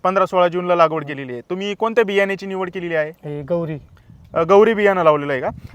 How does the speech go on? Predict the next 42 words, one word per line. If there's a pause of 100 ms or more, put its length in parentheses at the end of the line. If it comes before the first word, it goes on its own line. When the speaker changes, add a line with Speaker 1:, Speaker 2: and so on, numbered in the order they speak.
(160)
Speaker 1:
आणि
एकंदरीत
हे
जे
दोन
ओळीमधलं
अंतर
आहे,
तर
ते
Speaker 2:
हे
सात (100)
फुटचे.
Speaker 1:
सात
फुटाची.
Speaker 2:
आणि
एका
फुटावर (240)
लावणी
केली. (140)
Speaker 1:
बरोबर.
म्हणजे
हे
तुम्ही
जे
अंतर
आहे, (240)
Speaker 2:
हम्म. (140)
Speaker 1:
तर
ते
थोडं
जास्त
ठेवण्याच्या
पाठीमागचं
कारण
काय
आहे
बाबा?
Speaker 2:
हे
ट्रॅक्टर
वगैरे
चालण्यासाठी.